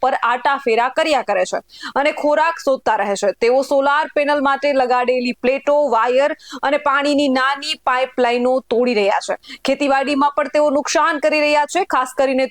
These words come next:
તુવેરના ઊભા પાકને ભારે નુકસાન પહોંચાડી રહ્યા છે. અમે વન વિભાગને આ બાબતે ફરિયાદ કરતા તેઓ પાંજરા લઈને માંકડાને પકડીને જુનાગઢના સક્કરબાગ ખાતે લઈ જઈ રહ્યા છે.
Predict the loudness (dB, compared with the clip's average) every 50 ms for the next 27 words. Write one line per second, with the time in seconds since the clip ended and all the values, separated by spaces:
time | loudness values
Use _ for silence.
0 | 0 0 2 2 2 2 2 0 0 0 0 0 0 0 0 0 -2 -2 0 -2
1 | -2 -2 -2 -2 -2 0 0 0 0 0 -2 -2 -2 0 0 0 0 -2 -4 -4
2 | -4 -2 -2 0 0 0 0 0 0 0 0 -2 -4 -6 -6 -8 -16 -12 -6 -4
3 | -2 0 0 0 0 0 0 0 0 0 0 0 0 -2 -2 -2 -2 0 0 0
4 | 2 2 0 0 0 -2 -2 -2 -2 0 0 0 0 2 2 2 2 0 0 -2
5 | -2 -2 -2 -2 0 0 0 0 0 0 0 0 0 0 0 0 0 0 2 2
6 | 2 2 2 2 2 0 0 0 0 -2 -2 0 -2 -2 -2 0 -2 -2 -2 -2
7 | -4 -2 -4 -4 -2 0 0 0 0 0 0 0 -2 -4 -10 -18 -16 -8 -4 -2
8 | 0 0 2 0 0 0 -2 -2 0 0 -2 -2 -2 -2 -2 -4 -2 -2 -2 -2
9 | 0 0 -2 -2 -2 -4 -4 -4 -2 -2 0 0 0 2 0 0 0 2 2 2
10 | 2 2 0 0 -2 -2 -4 -6